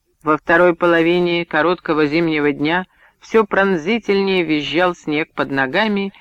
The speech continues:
резко пощипывало уши, рано на чистом, будто стеклянном небе высыпали звезды. Ребятишки с ледяными досками возвращались с горки домой.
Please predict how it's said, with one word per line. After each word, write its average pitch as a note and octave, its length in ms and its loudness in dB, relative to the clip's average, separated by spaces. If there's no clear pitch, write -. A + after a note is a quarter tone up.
резко A3+ 420 0
пощипывало C#3+ 960 -4
уши, G3+ 540 -4
рано G#3+ 480 0
на D#3 180 -2
чистом, D3+ 540 -6
будто E3+ 300 -4
стеклянном D3+ 840 -4
небе G#3 420 -4
высыпали D3+ 760 -2
звезды. B2+ 800 -8
Ребятишки A3 600 0
с - 120 -8
ледяными F#3+ 500 2
досками G3+ 540 -2
возвращались E3 760 -2
с D3 60 -14
горки D#3+ 380 -2
домой. B2+ 540 -4